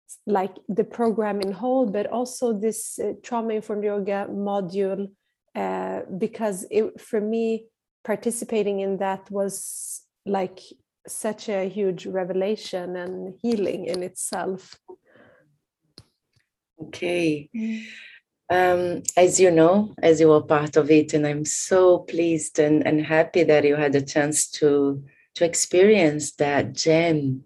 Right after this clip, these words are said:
Speaker 2: because from the four modules, I consider the, the trauma-informed mindfulness and yoga module, um, a real gem, because the word,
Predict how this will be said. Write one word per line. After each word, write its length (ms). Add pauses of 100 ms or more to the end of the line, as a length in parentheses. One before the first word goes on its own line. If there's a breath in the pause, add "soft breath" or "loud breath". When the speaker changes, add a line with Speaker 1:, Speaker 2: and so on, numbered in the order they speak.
(500 soft breath)
Speaker 2:
because 720
from 320
the 420
four 300
modules, 680 (720 soft breath)
I 180
consider 840
the, 800
the 80
trauma-informed 920
mindfulness 680
and 160
yoga 540
module, 800 (760 soft breath)
um, 500 (440)
a 140
real 280
gem, 640 (540)
because 320
the 120
word, 520